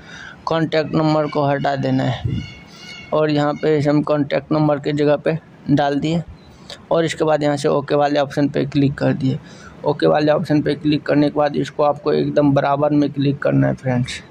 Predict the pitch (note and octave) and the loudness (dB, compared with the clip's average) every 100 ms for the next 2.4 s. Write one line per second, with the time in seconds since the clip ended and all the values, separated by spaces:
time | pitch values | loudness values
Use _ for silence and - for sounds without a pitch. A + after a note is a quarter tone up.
0 | - C#3+ C#3+ D3+ - - D3 D3 D3 C#3+ | -6 -4 -2 -4 -4 -2 0 2 2 2
1 | C#3+ C#3 - C#3 - D3 C#3 C#3 C3+ C3+ | 0 0 -2 -2 0 2 2 2 2 4
2 | C3 B2+ B2 | 2 2 -2